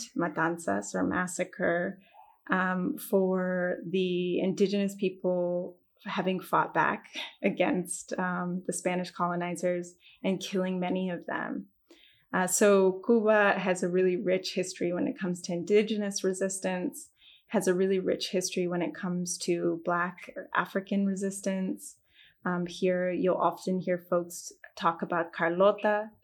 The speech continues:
uh, the re-, who led a slave rebellion in the mid eighteen hundreds. Uh, she's also important, uh, because she, uh, the Carlota is the name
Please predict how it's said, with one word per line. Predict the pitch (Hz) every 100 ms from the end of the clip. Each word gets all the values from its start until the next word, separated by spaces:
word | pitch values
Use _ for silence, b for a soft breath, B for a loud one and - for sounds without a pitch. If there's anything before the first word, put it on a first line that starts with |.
| _ _ _ -
uh, | 180 175 180 185
the | 170
re-, | 180 180 - - 165
who | 196
led | 175 175
a | 180
slave | 180 185 180 190
rebellion | 180 180 175 180 185 190 202 226
in | - 180 180
the | 180
mid | 180 180 185
eighteen | - 175 - - 180 175
hundreds. | 226 220 220 208 202 - - _ b b b b b b _ -
Uh, | 190
she's | - 202
also | 202 196 208
important, | 190 185 - 185 180 180 - - -
uh, | 185
because | 180 185 185 196 180 175
she, | - 190 185 185 185 185 185 b b b _ -
uh, | - 180 175 - - 196
the |
Carlota | 196 196 185 185 190 190 180 175 -
is | 185 190
the |
name | 185 180 185 180 180